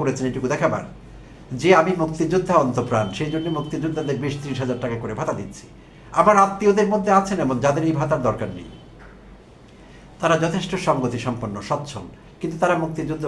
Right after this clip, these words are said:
ভাতা পাচ্ছেন, মুক্তিযোদ্ধা ভাতা। এইটি unfair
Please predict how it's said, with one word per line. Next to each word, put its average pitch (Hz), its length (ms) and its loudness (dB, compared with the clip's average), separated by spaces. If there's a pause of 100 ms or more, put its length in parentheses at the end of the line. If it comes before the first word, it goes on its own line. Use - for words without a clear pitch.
ভাতা 127 240 -4
পাচ্ছেন, 98 380 -10
মুক্তিযোদ্ধা 101 500 -8
ভাতা। 95 200 -14 (1800)
এইটি 202 160 2 (120)
unfair 202 480 2